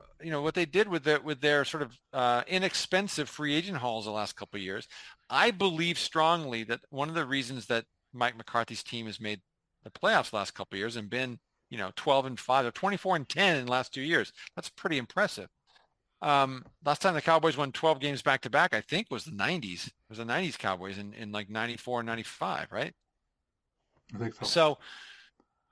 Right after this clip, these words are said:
Speaker 1: um, is not only that he gets out of the way and lets the scouts do their things. I think Will McClay and his guys, his team is, are really good. But also, I think he does a good job of communicating the traits that he wants.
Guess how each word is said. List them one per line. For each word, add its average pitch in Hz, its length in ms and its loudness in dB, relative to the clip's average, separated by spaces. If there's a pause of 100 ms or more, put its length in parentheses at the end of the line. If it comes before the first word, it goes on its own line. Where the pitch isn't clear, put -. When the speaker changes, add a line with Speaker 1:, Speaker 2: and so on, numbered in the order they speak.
(120)
Speaker 1:
um, 156 380 4 (1800)
is 147 220 2
not 214 280 8
only 214 340 2
that 147 300 4
he 165 200 -4
gets 196 240 0
out 214 140 8
of 196 60 4
the 165 80 2
way 156 340 6
and 139 100 0
lets 147 180 0
the 139 120 -6
scouts 139 460 0
do 135 140 0
their 123 140 0
things. 127 400 -4
I 120 100 4
think 143 220 -6
Will 143 160 2
McClay 131 380 -2
and 120 80 -4
his 110 140 -8
guys, 120 420 4
his 110 180 -10
team 127 320 -6
is, 110 140 -8 (100)
are 110 120 -2
really 131 440 -2
good. 104 340 -6 (200)
But 143 240 4
also, 143 600 4 (100)
I 139 100 0
think 208 220 -4
he 202 100 0
does 175 180 4
a 156 60 2
good 156 300 0
job 151 240 6
of - 160 -2
communicating 170 960 0
the 135 100 -2
traits - 480 -2
that 135 140 -2
he 131 60 -4
wants. 110 560 -6